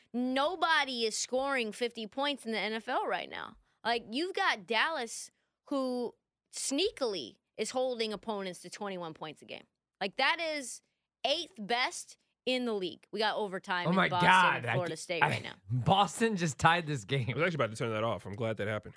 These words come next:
Speaker 3: Go ahead.
Speaker 2: Wow.
Speaker 1: So Dallas holding oppo-, opponents to twenty-one points a game, that's eighth best in the league.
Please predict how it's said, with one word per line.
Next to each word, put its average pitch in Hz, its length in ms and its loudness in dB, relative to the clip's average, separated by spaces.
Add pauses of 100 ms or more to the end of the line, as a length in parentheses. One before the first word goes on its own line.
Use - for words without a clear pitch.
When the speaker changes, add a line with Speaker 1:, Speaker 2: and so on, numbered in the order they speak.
(120)
Speaker 3:
Go 123 80 0
ahead. 143 100 0
Speaker 2:
Wow. 147 60 -6
Speaker 1:
So 285 340 0
Dallas 370 440 2
holding 311 400 0
oppo-, 277 420 -2
opponents 262 480 -2
to 233 80 -6
twenty-one 294 760 -2
points 254 400 -6
a 240 60 -4
game, 208 520 -2 (340)
that's 247 180 0 (100)
eighth 262 320 -2
best 233 460 -2
in 226 140 -2
the 208 80 0
league. 214 420 -6